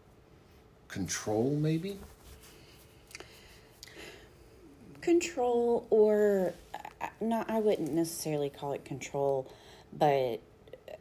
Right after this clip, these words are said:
Speaker 2: serving size, measuring, tracking, and it, and now that I think about it, a lot of the stuff that I have consumed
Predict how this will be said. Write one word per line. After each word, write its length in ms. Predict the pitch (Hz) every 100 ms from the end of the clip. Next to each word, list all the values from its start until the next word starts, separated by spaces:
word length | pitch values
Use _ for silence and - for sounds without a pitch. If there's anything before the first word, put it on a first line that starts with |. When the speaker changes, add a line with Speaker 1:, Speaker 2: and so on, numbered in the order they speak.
| - - - - -
Speaker 2:
serving 840 | - - - 160 151 143 143 135
size, 1160 | 135 - 131 127 123 123 123 123 123 120 - - -
measuring, 1300 | 143 135 135 131 131 131 127 127 127 123 127 113 -
tracking, 1040 | - 143 139 131 131 123 127 123 127 123 - - - - - - - - - - - - - - -
and 600 | 165 156 151 143 127 127 - - - - - - - -
it, 180 | 214 - -
and 540 | 285 330 269 247 247 - - -
now 240 | 214 208
that 60 | 190
I 120 | 185
think 240 | 190 214
about 300 | 208 180 156
it, 140 | 156 -
a 60 | 165
lot 580 | 170 180 185 185 190 185
of 140 | 175
the 100 | 165
stuff 400 | - 170 156 156
that 140 | 156
I 160 | 151 151
have 520 | 156 151 143 143 - -
consumed 1200 | - 151 - - 180 185 170 156 147 156 147